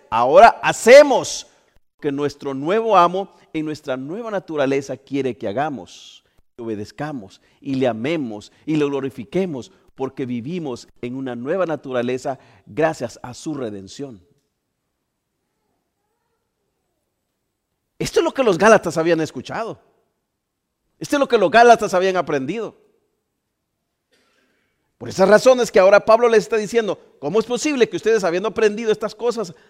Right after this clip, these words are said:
ahora quieran volver a hacer, eh, eh, obritas, obras para que su justificación sea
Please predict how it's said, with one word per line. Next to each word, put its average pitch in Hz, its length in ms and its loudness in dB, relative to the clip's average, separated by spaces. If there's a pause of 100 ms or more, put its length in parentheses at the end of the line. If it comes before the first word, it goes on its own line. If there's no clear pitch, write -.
(160)
ahora 294 240 -8
quieran 190 340 -4
volver 151 800 -4
a - 80 -16
hacer, 160 540 -8 (320)
eh, - 180 -4
eh, - 340 -10
obritas, - 1080 -10 (480)
obras 190 580 -2 (560)
para 147 320 2
que 147 400 -4 (220)
su 180 160 -4
justificación 175 1120 -4 (320)
sea 160 520 2